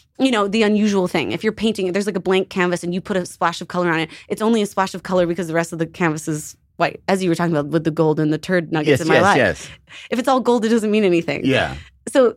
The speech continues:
Speaker 1: so, uh, the, the unusual person and game and stuff like that, it's like, w-, I didn't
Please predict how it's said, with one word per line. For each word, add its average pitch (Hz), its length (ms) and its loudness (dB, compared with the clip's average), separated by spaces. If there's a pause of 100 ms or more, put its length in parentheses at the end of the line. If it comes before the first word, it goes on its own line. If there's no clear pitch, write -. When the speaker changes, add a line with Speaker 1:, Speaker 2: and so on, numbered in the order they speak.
Speaker 1:
so, 220 360 2 (360)
uh, 156 60 -12 (120)
the, 220 260 0
the 226 160 0
unusual 254 480 4
person 226 400 -2
and 165 360 -2
game 208 540 2
and 208 160 0
stuff 233 160 -4
like 254 120 0
that, 214 100 2
it's - 100 -4
like, - 180 -8
w-, 202 160 -12 (120)
I 240 120 2
didn't 320 260 2